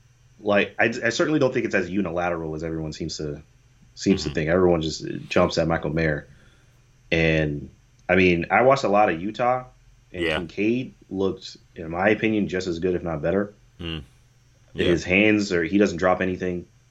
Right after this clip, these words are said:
Speaker 2: Yeah.
Speaker 1: His route running is like a receiver. He knows how to get open. You know, he's got the size, and of course, Darnell Washington. I mean, I don't have to say anything about him.
Speaker 2: Yeah, he's a monster.
Speaker 1: So, I mean, it's, it's a great tight end class as well. You know, you got a lot of tight ends to pick from. But,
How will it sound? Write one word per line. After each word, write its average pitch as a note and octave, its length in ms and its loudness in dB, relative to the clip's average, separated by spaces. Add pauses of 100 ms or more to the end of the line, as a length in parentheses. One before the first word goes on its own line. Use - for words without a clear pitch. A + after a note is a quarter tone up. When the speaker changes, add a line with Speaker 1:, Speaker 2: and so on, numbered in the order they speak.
Speaker 2:
Yeah. E2 220 0 (300)
Speaker 1:
His E2+ 160 -2
route F#2 240 2
running G2 280 0
is E2+ 120 -2
like F2 180 -2
a E2 40 -6
receiver. E2 540 -4 (480)
He F2 80 -4
knows F2 160 0
how F2+ 100 4
to E2+ 60 2
get E2 140 0
open. D#2+ 340 -4 (880)
You F2+ 120 0
know, E2+ 120 4
he's D#2+ 160 0
got F#2 160 4
the E2+ 80 2
size, F2+ 500 4
and E2 80 -8
of D#2+ 80 -10
course, F2+ 140 -2
Darnell F2 320 0
Washington. E2+ 480 -4
I D#2+ 60 -6
mean, D#2+ 100 -4
I E2+ 60 -2
don't E2+ 80 -2
have D#2+ 80 -6
to - 60 -14
say E2+ 120 -2
anything D#2+ 200 -4
about D#2 180 -4
him. D#2+ 260 -2 (380)
Speaker 2:
Yeah, C2 120 -10
he's C#2+ 160 -6
a C#2 80 -10
monster. C2 380 -12 (420)
Speaker 1:
So, E2+ 720 4 (560)
I - 80 0
mean, G2 160 6
it's, A2+ 180 4
it's B2 200 0
a A#2+ 80 6
great D3+ 260 2
tight C#3 160 2
end F3 140 -4
class C#2+ 240 -10
as E2 100 -18
well. A#2 220 -10 (200)
You F2+ 120 -12
know, F#2 60 -8
you F#2+ 100 -6
got F#2+ 160 0
a F#2 40 0
lot G2 120 2
of G2+ 60 -4
tight A#2+ 120 4
ends C3 180 0
to E2+ 60 -8
pick D#2 160 -10
from. - 140 -20 (580)
But, E2+ 320 -2